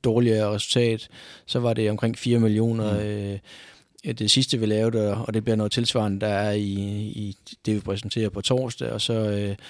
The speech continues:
Speaker 1: ja, er meningen, at der som minimum skal være balance i, øh, i det her regnskabsår, der kø-, som vi er startet på. Så, øh, så vi følger den plan, som, som der blev lagt dengang.
Speaker 2: Ja, I har lige solgt, øh, Emil Riis til, øh, til Championship,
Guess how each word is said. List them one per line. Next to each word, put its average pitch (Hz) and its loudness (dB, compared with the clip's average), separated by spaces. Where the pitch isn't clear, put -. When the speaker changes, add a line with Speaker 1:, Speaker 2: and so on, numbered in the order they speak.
Speaker 1:
ja, 135 6
er 127 4
meningen, 131 10
at 110 2
der 113 4
som 120 6
minimum 120 6
skal 117 0
være 104 2
balance 107 0
i, 101 -2
øh, 98 -4
i 104 -4
det 107 -2
her 107 2
regnskabsår, 107 -2
der 104 -6
kø-, 104 -2
som 107 -2
vi 104 -2
er 95 -2
startet 101 -2
på. 104 -2
Så, - -8
øh, 98 -6
så 120 -4
vi 110 -4
følger 120 0
den 113 -2
plan, 113 -4
som, 107 -6
som 113 -4
der 107 0
blev 101 -2
lagt 98 0
dengang. 104 -6
Speaker 2:
Ja, 120 2
I 113 2
har 101 4
lige 127 4
solgt, 127 4
øh, 107 2
Emil 101 0
Riis 123 2
til, 95 2
øh, 92 -2
til - -8
Championship, 110 2